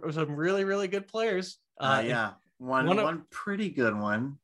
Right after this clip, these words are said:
Speaker 1: At, at least one that you know. There's one that you know. Um, so yeah, okay. I'm down with it. I'm down with it. I don't think, I don't think it's gonna happen. Just for,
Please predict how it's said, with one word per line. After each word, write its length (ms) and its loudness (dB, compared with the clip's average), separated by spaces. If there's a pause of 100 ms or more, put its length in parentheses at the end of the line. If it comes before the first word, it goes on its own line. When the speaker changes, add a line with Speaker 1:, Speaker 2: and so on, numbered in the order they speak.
(120)
Speaker 1:
At, 220 0
at 120 4
least 300 6
one 260 4
that 160 2
you 120 4
know. 400 4
There's 180 0
one 260 0
that 140 -6
you 120 -6
know. 360 -4 (420)
Um, 520 2 (280)
so 200 2
yeah, 260 0 (360)
okay. 420 0 (580)
I'm 160 2
down 340 4
with 160 -2
it. 200 -2 (440)
I'm 160 0
down 320 2
with 100 -8
it. 240 -2
I 80 6
don't 220 4
think, 260 0
I 100 2
don't 200 2
think 140 -4
it's 120 -8
gonna 180 -8
happen. 320 -8
Just 180 -12
for, 120 -12